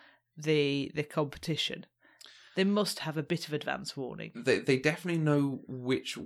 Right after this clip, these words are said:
Speaker 2: week is going to be which, 'cause they've talked in the past about, yeah, when I saw Be-, Bis-, when I saw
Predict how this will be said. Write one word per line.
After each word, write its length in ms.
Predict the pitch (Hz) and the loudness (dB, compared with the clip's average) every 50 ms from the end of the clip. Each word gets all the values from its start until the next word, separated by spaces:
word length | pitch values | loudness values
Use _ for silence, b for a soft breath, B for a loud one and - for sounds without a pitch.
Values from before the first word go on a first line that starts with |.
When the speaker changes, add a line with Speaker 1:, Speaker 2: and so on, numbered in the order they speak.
| 120 - | -10 -2
Speaker 2:
week 560 | 120 123 120 117 - - - - - - - _ - | 0 0 0 0 -2 -6 -12 -14 -14 -14 -14 _ -8
is 100 | 117 113 | -6 -2
going 220 | - 113 110 107 | 0 2 2 2
to 80 | 104 - | 0 -2
be 100 | 113 107 | -4 -4
which, 500 | 92 87 - - - - - - - - - _ _ - - | -4 -4 -6 -8 -6 -6 -8 -8 -8 -12 -20 _ _ -6 -4
'cause 120 | 110 98 | -2 -2
they've 140 | 110 110 - | -2 -4 -2
talked 280 | - 120 110 - - | 0 0 0 0 0
in 60 | 110 110 | -2 -2
the 60 | 107 | 2
past 280 | 117 113 104 98 - - | 4 4 2 2 2 4
about, 280 | 98 104 98 95 - | 6 8 8 8 6
yeah, 140 | 98 104 98 | 4 4 4
when 140 | 92 95 101 | 4 4 2
I 80 | 104 101 | 2 2
saw 280 | - - 107 101 101 | 2 2 4 4 4
Be-, 180 | 95 - 98 - - - - - 120 117 95 | 4 4 2 2 2 -2 -12 -10 -8 -2 2
Bis-, 280 | - 101 - - - _ _ - _ _ | 2 2 2 -2 -10 _ _ -20 _ _
when 180 | - 113 113 107 | -2 0 0 0
I 40 | 107 | 0
saw 360 | - - 110 104 101 101 | 2 2 2 4 4 2